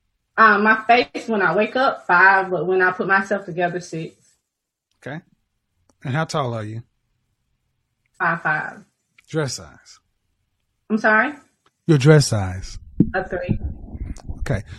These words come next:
Speaker 2: So that makes you, if you give yourself a five, that's average.
Speaker 1: Yes.
Speaker 2: So average looking women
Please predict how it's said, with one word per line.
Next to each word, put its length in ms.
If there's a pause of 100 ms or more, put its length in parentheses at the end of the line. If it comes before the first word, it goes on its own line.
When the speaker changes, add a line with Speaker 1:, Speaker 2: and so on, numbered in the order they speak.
Speaker 2:
So 240
that 120
makes 280
you, 260 (760)
if 200
you 240
give 200
yourself 380
a 100
five, 640 (300)
that's 320
average. 640 (680)
Speaker 1:
Yes. 440 (760)
Speaker 2:
So 460 (280)
average 400
looking 480
women 540